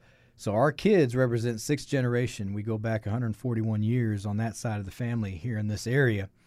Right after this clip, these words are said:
And all through that has been farming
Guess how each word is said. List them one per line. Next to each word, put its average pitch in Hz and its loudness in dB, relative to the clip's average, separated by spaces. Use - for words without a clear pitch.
And 117 -2
all 123 -2
through 165 8
that 110 4
has 104 -2
been 110 -2
farming 104 0